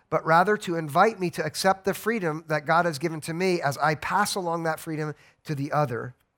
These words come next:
And in Jesus' story, it ends with an incredibly challenging promise, because what happens is as this servant is unwilling to forgive the other,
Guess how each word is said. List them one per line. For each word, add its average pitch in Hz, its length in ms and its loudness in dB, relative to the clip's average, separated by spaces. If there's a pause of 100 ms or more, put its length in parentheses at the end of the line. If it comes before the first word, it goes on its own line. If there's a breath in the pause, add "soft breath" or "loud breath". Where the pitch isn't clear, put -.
(360)
And 170 140 0
in 170 120 -2
Jesus' 220 360 0
story, 208 320 4
it 165 180 -4
ends 190 240 2
with 170 240 -6
an 165 120 -2
incredibly 214 1000 2 (580)
challenging 175 800 2 (500)
promise, 151 580 2
because 147 240 -10
what 160 120 -2
happens 175 580 4 (360 soft breath)
is 135 100 -2
as 175 240 6
this 196 120 0
servant 220 300 2
is 165 140 -2
unwilling 190 460 2
to 180 100 -8
forgive 175 340 -2
the 202 140 4
other, 233 260 6